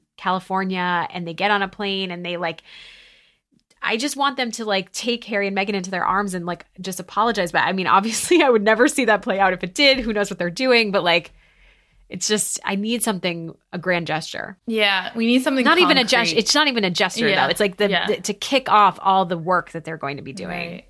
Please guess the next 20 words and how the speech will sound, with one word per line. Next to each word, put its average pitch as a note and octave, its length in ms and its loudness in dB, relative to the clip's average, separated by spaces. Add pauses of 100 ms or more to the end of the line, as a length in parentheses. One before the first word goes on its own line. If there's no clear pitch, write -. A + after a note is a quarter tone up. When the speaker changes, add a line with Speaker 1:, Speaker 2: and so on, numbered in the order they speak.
(300)
Speaker 2:
right. F3+ 340 -10 (680)
I - 60 -2
mean, D4+ 140 2
I F4+ 80 4
guess, G4+ 400 -2 (580)
like, C4+ 220 -4 (360)
I B3+ 240 -4
kinda D4+ 380 -4
wanna G#3+ 400 0 (480)
see G3 800 -6 (140)
them G3+ 500 -2 (320)
do A#3 480 -6
something A3+ 800 -6
similar, A#3 640 -2
but, A3 240 -4
like, F#3+ 240 -4
I G3 120 -2
want, F#3+ 360 -2 (200)
I A3 140 2
want, G3+ 460 4